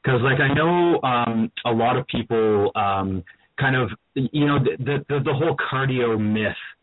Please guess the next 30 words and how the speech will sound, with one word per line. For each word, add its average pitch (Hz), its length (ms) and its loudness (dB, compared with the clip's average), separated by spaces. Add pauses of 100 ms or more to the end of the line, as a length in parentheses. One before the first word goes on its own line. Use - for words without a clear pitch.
(260)
has 113 120 0
kind 117 160 0
of 107 60 0
been 110 100 0
around 104 300 0
for 110 100 -2
a 101 60 2
long 98 240 2
time. 101 280 -2
When 101 140 0
they, 104 140 2
they, 110 160 2
you 117 160 0
know, 117 160 2
it 107 60 2
was, 117 160 0
it's 123 200 -4
been 117 220 -4
thought 147 240 -2
for 127 100 -2
a 113 60 0
long 113 200 0
time 110 220 -2
that 107 140 -2
the, 104 180 -2 (260)
the - 60 -4
whole 160 240 2 (140)
benefit 117 500 0
of 101 200 -4
exercise 101 680 -2